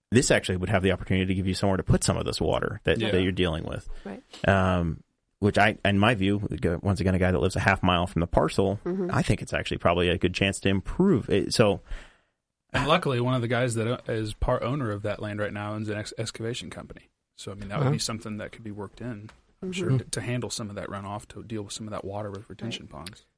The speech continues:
Speaker 4: So, Jerry, you mentioned the county being sued.
Speaker 1: Yeah.
Speaker 4: That leads us to another point on the show notes that is part of Susan's platform, which is, uh, uh, improvements on the county jail.
Speaker 3: Yes.
Speaker 4: Whenever you say that, do you mean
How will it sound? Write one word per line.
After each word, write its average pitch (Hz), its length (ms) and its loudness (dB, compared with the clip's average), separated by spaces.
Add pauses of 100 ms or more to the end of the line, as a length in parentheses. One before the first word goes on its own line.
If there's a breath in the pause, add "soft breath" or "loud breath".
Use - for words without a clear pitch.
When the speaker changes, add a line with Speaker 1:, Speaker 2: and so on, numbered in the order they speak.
Speaker 4:
So, 135 240 4
Jerry, 143 380 6
you 170 140 2
mentioned 165 380 2
the 113 60 2
county 156 580 2 (140)
being 131 280 6
sued. 98 540 0 (560 soft breath)
Speaker 1:
Yeah. 113 140 6 (120)
Speaker 4:
That 151 300 8
leads 139 320 2
us 120 140 4
to 135 140 4
another 120 260 6
point 113 440 2
on 113 340 2
the 104 60 2
show 131 240 6
notes 104 460 2
that 104 380 4
is 104 140 2
part 117 240 2
of 104 80 0
Susan's 104 420 2
platform, 95 640 0
which 95 180 0
is, 95 320 2
uh, - 140 0 (320)
uh, 92 260 2 (300)
improvements 123 580 4
on 113 140 2
the 98 60 -2
county 107 300 0
jail. 95 400 -2 (100)
Speaker 3:
Yes. - 140 -16 (160 loud breath)
Speaker 4:
Whenever 156 240 6
you 156 100 2
say 147 240 4
that, 135 200 2
do 135 60 0
you 135 100 4
mean 131 420 6